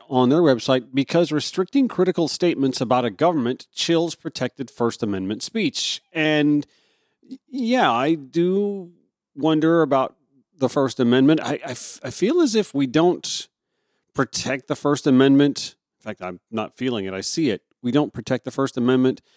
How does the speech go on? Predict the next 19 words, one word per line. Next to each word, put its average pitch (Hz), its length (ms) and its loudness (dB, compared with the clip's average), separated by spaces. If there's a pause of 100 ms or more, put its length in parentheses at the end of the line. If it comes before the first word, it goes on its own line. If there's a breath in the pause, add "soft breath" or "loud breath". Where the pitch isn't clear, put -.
(320)
as 110 320 -2
stridently 127 1080 -2
and 107 360 -8
furtively 117 760 -6
as 110 600 -2 (840)
many 120 260 0
on 123 160 2
the 110 80 -2
right 113 520 -4 (580)
protect - 360 -12
the - 60 -20
Second 233 380 2
Amendment. 123 480 4 (1400)
That - 120 -6
being 262 200 6
said, 170 320 0 (420)
when 170 320 4
you 160 400 0
look 170 440 -2